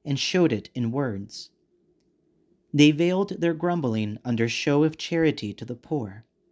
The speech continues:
This was very displeasing to Jesus. He hates the spirit that finds fault and criticizes and condemns, and all the more when it hides itself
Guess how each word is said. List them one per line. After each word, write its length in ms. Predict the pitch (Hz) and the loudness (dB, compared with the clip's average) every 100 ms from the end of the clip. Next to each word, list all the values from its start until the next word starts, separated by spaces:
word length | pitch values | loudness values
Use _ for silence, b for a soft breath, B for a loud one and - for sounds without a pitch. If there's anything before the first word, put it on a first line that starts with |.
| _ _ _ _ _ _ _ _ - | _ _ _ _ _ _ _ _ 2
This 320 | 135 170 - | 4 4 0
was 200 | 139 - | -6 -4
very 260 | 135 139 | 0 2
displeasing 680 | 156 156 - 170 160 - 110 | 0 -4 -2 0 0 0 -6
to 100 | 107 | -6
Jesus. 680 | 120 143 131 - 98 - - _ _ _ _ _ _ _ _ _ _ _ | -6 -4 -4 -8 -14 -16 -18 _ _ _ _ _ _ _ _ _ _ _
He 200 | - 185 | 0 2
hates 420 | 151 180 190 - | 4 2 2 -2
the 140 | - 185 | -8 -10
spirit 500 | - 160 117 101 - | -2 2 2 2 -2
that 240 | 120 117 | -4 -4
finds 360 | - 123 120 123 | 0 0 2 -2
fault 380 | - 143 147 - - | 2 4 4 -2 -8
and 120 | 139 | -8
criticizes 840 | - 151 147 113 104 - 104 95 - | -2 -2 -2 -4 -6 -6 -10 -10 -6
and 120 | 123 | -6
condemns, 760 | 117 135 127 117 98 92 - - _ _ _ _ _ _ _ _ _ _ | -4 -4 0 -2 -2 -8 -14 -18 _ _ _ _ _ _ _ _ _ _
and 140 | 135 | -2
all 240 | 139 139 160 | 2 2 2
the 100 | 175 | 0
more 380 | 180 175 123 110 | -2 2 2 2
when 160 | 117 | 0
it 100 | 120 | -2
hides 460 | - 139 131 143 - | -4 -2 -2 -2 -4
itself 680 | 147 - - 156 104 - | -8 -6 0 0 0 -6